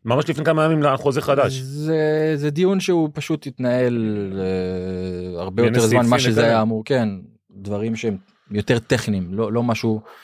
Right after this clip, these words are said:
Speaker 2: לא משהו בכוונות שלנו שלא, אה, בנוגע להמשך דרכו.
Speaker 1: אם היית נטע לביא, היית עוזב ליפן?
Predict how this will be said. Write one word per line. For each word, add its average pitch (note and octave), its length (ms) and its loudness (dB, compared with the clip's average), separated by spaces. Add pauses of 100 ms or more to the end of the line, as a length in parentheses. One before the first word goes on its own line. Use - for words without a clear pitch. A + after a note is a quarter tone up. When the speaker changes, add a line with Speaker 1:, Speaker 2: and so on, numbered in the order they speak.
(300)
Speaker 2:
לא B2+ 80 4
משהו C#3+ 200 2
בכוונות A#2+ 380 2
שלנו A2+ 380 2
שלא, G2+ 640 0
אה, F#2 240 -8
בנוגע F#2+ 380 -6
להמשך F2+ 240 -8
דרכו. F2+ 260 -12 (120)
Speaker 1:
אם D#3+ 160 0
היית D#3+ 160 2
נטע C#3+ 260 2
לביא, B2 220 4
היית B2+ 120 0
עוזב D#3 240 2
ליפן? F3 280 0